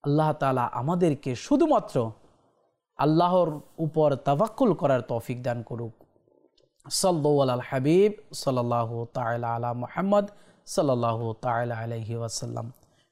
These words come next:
প্রিয় ইসলামী ভাইরা, ইনশাআল্লাহ উপস্থিত হব অন্য কোনো পর্বে, অন্য কোনো বিষয় নিয়ে।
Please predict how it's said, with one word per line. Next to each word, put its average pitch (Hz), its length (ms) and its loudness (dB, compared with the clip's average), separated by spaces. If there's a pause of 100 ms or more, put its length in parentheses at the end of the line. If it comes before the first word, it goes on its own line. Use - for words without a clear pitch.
প্রিয় 147 140 0
ইসলামী 117 360 -6
ভাইরা, 113 300 -10 (560)
ইনশাআল্লাহ 156 420 0
উপস্থিত 190 460 -4
হব 175 140 -2
অন্য 135 260 -2
কোনো 127 360 -6 (320)
পর্বে, 131 220 0
অন্য 123 240 -2
কোনো 127 220 -6
বিষয় 117 360 -8
নিয়ে। 113 220 -8